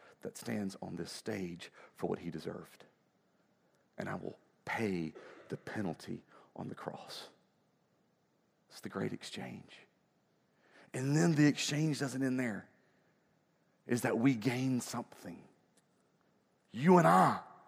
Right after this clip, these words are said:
not only is the penalty paid for us, but there's a reward given for a life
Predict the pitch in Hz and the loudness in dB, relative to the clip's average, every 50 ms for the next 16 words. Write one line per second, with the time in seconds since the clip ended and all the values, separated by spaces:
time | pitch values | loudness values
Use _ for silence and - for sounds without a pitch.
0 | - - - - _ _ _ _ _ _ _ _ _ - - - - - _ 143 | -20 -20 -20 -20 _ _ _ _ _ _ _ _ _ -20 -20 -20 -20 -4 _ 12
1 | 170 196 220 226 214 196 190 220 226 220 196 190 180 175 190 202 196 190 170 131 | 12 12 12 12 12 12 12 12 12 12 12 12 12 12 10 10 10 8 8 10
2 | 139 185 - - 165 208 208 208 196 185 190 196 190 - - 202 196 196 196 196 | 8 8 8 12 10 12 12 12 12 12 12 10 6 6 10 12 12 12 12 12
3 | 170 175 - - - 190 190 190 202 190 190 180 165 139 - - - - - - | 8 4 2 8 12 12 12 12 12 12 12 12 12 12 10 2 -2 -2 -4 -10
4 | - - - - - - - - - _ _ _ _ - - - - - 185 - | -14 -20 -20 -20 -20 -20 -20 -20 -20 _ _ _ _ -20 -20 4 10 10 12 12
5 | 214 208 196 175 156 190 190 185 185 180 165 170 175 202 226 220 226 220 220 180 | 12 12 12 12 12 12 12 12 12 12 12 12 12 12 12 12 12 12 12 10
6 | 156 139 208 226 220 160 190 160 139 120 107 - - - - - - - - - | 8 12 12 12 12 12 12 10 10 8 4 0 -10 -18 -20 -20 -20 -20 -20 -20
7 | - - - - - - 196 202 196 190 185 180 196 208 208 202 190 175 - | -20 -20 -20 -20 6 12 12 12 12 12 12 12 12 12 12 12 12 10 4